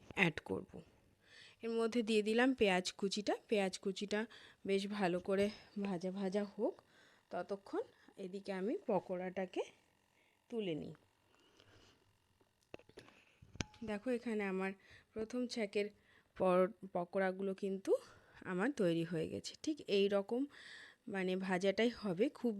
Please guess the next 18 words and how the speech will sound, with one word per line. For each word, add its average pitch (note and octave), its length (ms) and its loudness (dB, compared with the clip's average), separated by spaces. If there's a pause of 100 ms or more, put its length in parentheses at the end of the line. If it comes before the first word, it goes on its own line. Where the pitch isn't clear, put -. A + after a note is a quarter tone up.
বেশি A3 240 2 (340)
কড়া F#3+ 280 4
ভাজাও G#3 420 -2
হবে G3 320 -6
না, C4 120 -4 (460)
আবার G3+ 260 6
নরম E3+ 360 6
রাখাও E3 380 0
যাবে E3 320 -2
না। F#2+ 120 -10 (340)
এদিকে G#3 340 0
আমার G3+ 340 2
পেঁয়াজটা F#3+ 500 0 (460)
বেশ G#3 200 6 (100)
খানিকটাই A#3+ 580 4 (120)
হয়ে G3 260 2
গেছে। F#3 320 2 (1300)
তো A3+ 60 2